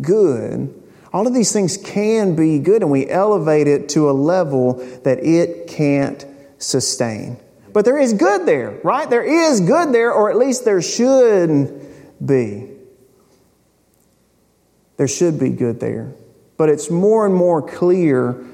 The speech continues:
today that political power has become, uh, has risen to the level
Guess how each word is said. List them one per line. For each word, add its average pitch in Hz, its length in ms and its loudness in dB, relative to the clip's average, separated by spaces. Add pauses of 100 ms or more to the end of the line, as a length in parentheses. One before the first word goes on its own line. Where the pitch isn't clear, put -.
(140)
today 139 800 0 (260)
that 151 200 -2
political 170 580 2
power 123 800 -4 (240)
has 131 220 -2
become, 139 1080 -2 (240)
uh, - 500 -8
has 143 200 0
risen 165 500 2
to 147 140 -2
the 139 100 2
level 139 580 2